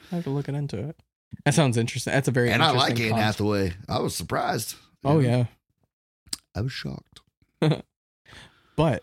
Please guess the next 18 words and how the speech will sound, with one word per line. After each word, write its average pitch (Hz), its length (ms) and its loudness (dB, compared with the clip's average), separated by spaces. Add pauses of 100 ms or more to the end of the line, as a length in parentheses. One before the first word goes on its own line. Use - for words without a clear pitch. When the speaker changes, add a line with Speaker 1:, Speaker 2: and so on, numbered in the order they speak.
Speaker 1:
next 139 320 0
time 117 300 2
we'll 113 100 0
be 117 140 0
doing 107 260 -4
Snowpiercer, 117 640 0
which 120 220 0
is 117 160 0
the 117 120 0
second 139 460 0
part 123 420 0
of 113 320 0
our 110 520 -2 (440)
Bong 117 300 2
Joon-ho's 113 880 0
trilogy 117 540 2
that 110 140 -2
I'm 107 360 -2